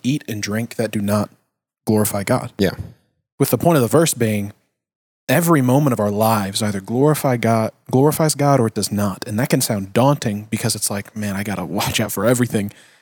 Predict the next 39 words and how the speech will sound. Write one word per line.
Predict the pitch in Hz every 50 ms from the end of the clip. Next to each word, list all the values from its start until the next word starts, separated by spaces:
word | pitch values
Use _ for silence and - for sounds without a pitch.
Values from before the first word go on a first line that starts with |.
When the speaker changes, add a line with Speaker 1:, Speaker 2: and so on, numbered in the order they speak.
| _ -
Speaker 1:
in | 127 117
my | 107 101
life. | 104 107 113 117 - - -
Am | 110 104
I, | 101 101 95 95 - _ _
am | - 113 101
I | 92 92
glorifying | 92 120 120 120 113 - - 127 101
Speaker 2:
Right. | 92 -
Speaker 1:
God? | 117 110
Am | 98
I | 95 95
not?" | 101 113 113 110 - - - - _ _ _ _ _
But | - 123 117 110
like | 113 123 131 -
you | 120 107
said, | - 120
the | 107 110
beauty | 95 107 123 127 117 110
of, | 104 95 - - - _ _ _
of | - - 107 101 95 - - _ _ _ _ _ _
the | -
sanctifying | - - 131 123 117 - 117 - - 113 107 104
work | 107 110 107 -
of | 110 95
the | 101
Holy | - 110 104 95
Spirit | - - - 113 104
is | 104 -
that | - 104
he's | 113 110 98 98
there | 101 107 104 101
to | 92 87
help | - - - 127 117 - -
you | 104 101 98 92 - _ _ _ _ _ _ _ -
do | 117 117 123 131
that, | 123 98 95 104 139 - - - _ _ _ -
right? | 113 101 110 -
That's | - 98 - -